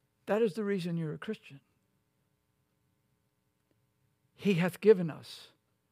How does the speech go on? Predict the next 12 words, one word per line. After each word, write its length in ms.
an 120
understanding. 840
The 80
word 260
translated 920
understanding 720
is 120
sometimes 640
translated 760
mind 680
or 380
insight 920